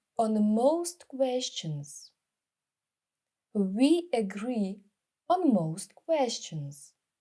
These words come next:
Ми погоджуємося з більшістю питань. Remember. Пам'ятати. Remember.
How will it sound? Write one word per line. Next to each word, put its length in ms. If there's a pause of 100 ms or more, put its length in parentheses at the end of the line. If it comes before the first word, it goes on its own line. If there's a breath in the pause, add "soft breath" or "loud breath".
(1300)
Ми 280
погоджуємося 1160 (160)
з 120
більшістю 680
питань. 640 (3500)
Remember. 1120 (920)
Пам'ятати. 1040 (720)
Remember. 1000